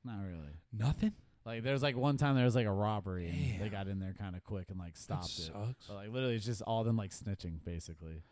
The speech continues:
Speaker 2: You got, like,
Speaker 1: And, like,
Speaker 2: is
Speaker 1: kinda on
Speaker 2: it just
Speaker 1: camera, I thought it was gonna be, like, all kinds of crazy shit. No, it's just all snitch.
Speaker 2: And their crime rate's a lot lower.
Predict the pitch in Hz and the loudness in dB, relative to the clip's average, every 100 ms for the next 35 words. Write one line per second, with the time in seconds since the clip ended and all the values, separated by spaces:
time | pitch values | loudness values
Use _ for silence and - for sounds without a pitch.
0 | _ - - - - - - - 180 226 | _ -20 -20 -20 -20 -20 -12 2 10 10
1 | 147 151 147 - - _ _ _ _ _ | 10 10 10 10 2 _ _ _ _ _
2 | _ _ _ _ _ _ - - - - | _ _ _ _ _ _ -10 -10 -12 -18
3 | - - - - - - - 90 - - | -18 -20 -20 -20 -20 -2 0 0 -2 -8
4 | - 127 139 165 190 190 170 180 185 180 | -8 -2 2 10 12 12 12 8 10 10
5 | 156 175 160 151 151 120 135 131 139 139 | 10 10 10 8 6 8 8 8 4 4
6 | 139 131 143 143 135 139 101 104 92 92 | 4 4 4 2 2 0 2 2 2 0
7 | 104 - 107 98 - 226 214 160 233 - | 0 4 4 4 2 4 10 12 12 10
8 | 175 165 151 120 107 110 107 107 101 107 | 10 10 10 6 2 2 2 4 6 8
9 | 120 147 | 8 8